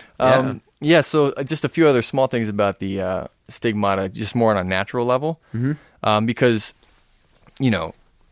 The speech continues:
Speaker 2: a lot of people will look at these and be like, "Okay, what do you do with this?" Even, like, non-Catholics,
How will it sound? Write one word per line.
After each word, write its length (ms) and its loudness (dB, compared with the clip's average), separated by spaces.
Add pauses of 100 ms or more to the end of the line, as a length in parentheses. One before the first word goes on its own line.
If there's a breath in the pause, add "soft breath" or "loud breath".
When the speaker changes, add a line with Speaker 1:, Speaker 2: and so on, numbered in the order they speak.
(380)
Speaker 2:
a 40 -2
lot 140 4
of 60 -10
people 220 -4
will 60 0
look 160 0
at 60 -6
these 140 -4
and 80 -4
be 60 2
like, 80 2
"Okay, 320 -2
what 180 0
do 60 -2
you 80 0
do 260 2
with 220 -6
this?" 500 -10
Even, 300 0
like, 140 0
non-Catholics, 800 -4